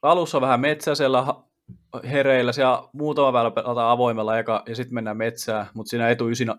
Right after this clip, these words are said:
aikana ollaan siellä metsässä, ja sit takaysille pitää tulla sinne avoimille, tiukoille väylille, missä on luonnollisia esteitä, niin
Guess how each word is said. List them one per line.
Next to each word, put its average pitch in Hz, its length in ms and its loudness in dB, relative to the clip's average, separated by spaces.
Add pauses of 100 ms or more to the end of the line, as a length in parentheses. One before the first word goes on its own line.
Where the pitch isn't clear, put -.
(140)
aikana 110 380 0
ollaan 110 200 -2
siellä 107 140 -6
metsässä, 110 440 -8
ja 117 60 -6
sit - 100 -20
takaysille 110 540 0
pitää 107 300 -4
tulla 104 160 -4
sinne 107 220 -8 (400)
avoimille, 117 540 4
tiukoille 110 440 -2
väylille, 101 520 0
missä 104 320 -6
on 104 220 -6
luonnollisia 104 500 -2
esteitä, 98 420 -6
niin 95 120 -20